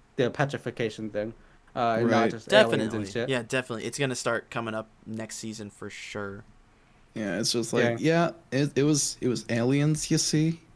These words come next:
Speaker 2: Yeah, aliens. That's, that's our, that's our scientific explanation.
Speaker 3: Aliens.
Speaker 1: Yeah.
Speaker 3: Mm-hmm.
Speaker 2: It's like,
Speaker 3: That
Speaker 2: what
Speaker 3: w-
Speaker 2: is this, Xenoblade two? The, or no, Xenoblade, uh, X, sorry, the worst,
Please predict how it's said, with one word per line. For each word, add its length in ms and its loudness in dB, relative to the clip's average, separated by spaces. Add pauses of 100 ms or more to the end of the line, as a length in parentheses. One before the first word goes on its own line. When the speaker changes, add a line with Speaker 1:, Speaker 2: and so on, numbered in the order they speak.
(680)
Speaker 2:
Yeah, 240 2
aliens. 560 2
That's, 240 0
that's 320 0
our, 200 0
that's 220 0
our 80 -4
scientific 840 0
explanation. 880 -6 (240)
Speaker 3:
Aliens. 680 -2
Speaker 1:
Yeah. 240 0 (1500)
Speaker 3:
Mm-hmm. 200 -10 (600)
Speaker 2:
It's 100 -10
like, 80 -4
Speaker 3:
That 80 0
Speaker 2:
what 100 0
Speaker 3:
w- 40 0
Speaker 2:
is 100 -4
this, 220 -2
Xenoblade 440 -2
two? 280 0
The, 240 -2 (200)
or 100 -2
no, 160 -2
Xenoblade, 500 0
uh, 200 -2 (100)
X, 240 -2
sorry, 380 0
the 220 -4 (100)
worst, 520 2